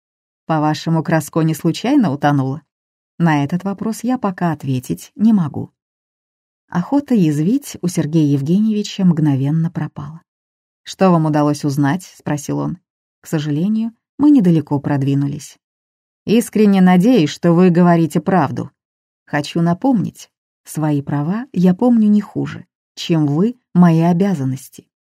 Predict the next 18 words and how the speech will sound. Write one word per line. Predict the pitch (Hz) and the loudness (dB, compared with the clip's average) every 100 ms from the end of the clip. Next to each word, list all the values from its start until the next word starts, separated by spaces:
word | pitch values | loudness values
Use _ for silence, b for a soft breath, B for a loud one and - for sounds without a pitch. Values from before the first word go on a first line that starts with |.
| _ _ | _ _
Всего | - 247 185 | -2 0 0
доброго». | 127 120 127 - - _ _ _ _ _ _ _ _ _ _ - | -2 -4 -8 -12 -20 _ _ _ _ _ _ _ _ _ _ -4
Сергею | 190 156 165 151 147 | -2 0 2 2 2
Евгеньевичу | 139 180 269 262 233 - - | 2 4 4 4 0 -4 2
ничего | 196 302 - 196 190 | 4 4 4 4 6
не | 151 | 4
оставалось, | 147 - 156 196 262 254 - | 2 0 0 2 2 0 -2
как | - 143 | -6 -2
нас | 165 214 - | 0 -2 -2
покинуть. | 165 - 139 143 143 - _ _ _ _ - | -6 -6 -8 -8 -10 -18 _ _ _ _ -2
Бергман | 214 269 269 220 226 | 4 4 4 4 4
закрыл | 175 170 175 147 | 4 2 2 0
калитку, | 147 147 220 269 - 233 - | 0 2 2 0 -2 -4 -2
и | 170 | 0
мы | 160 214 | 2 2
сели | - 143 143 147 | 0 -2 -2 -2
в | |
машину. | 151 143 - 139 170 | -6 -8 -10 -12 -14